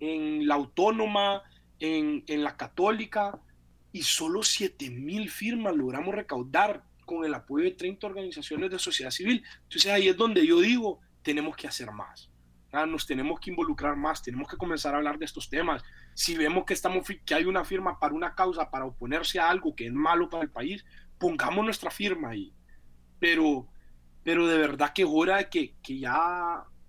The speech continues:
que ya tom-, tom-, tomemos el asunto a, a nuestras manos. Y, y cada uno desde nuestra propia chi-,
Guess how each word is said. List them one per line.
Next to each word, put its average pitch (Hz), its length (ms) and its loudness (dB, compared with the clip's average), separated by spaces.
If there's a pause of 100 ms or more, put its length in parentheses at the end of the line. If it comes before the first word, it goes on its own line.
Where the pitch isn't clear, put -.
(160)
que 143 160 -6
ya 127 180 -6
tom-, 180 240 -8 (100)
tom-, 156 220 -6
tomemos 160 840 -2 (320)
el 156 140 4
asunto 147 440 2
a, 180 120 4
a 165 100 -4
nuestras 147 360 -6
manos. 156 540 -4 (300)
Y, 156 300 -4
y 151 200 -10 (120)
cada 165 240 4
uno 220 240 4
desde 196 160 2
nuestra 160 320 -2
propia 160 300 -2
chi-, - 180 -12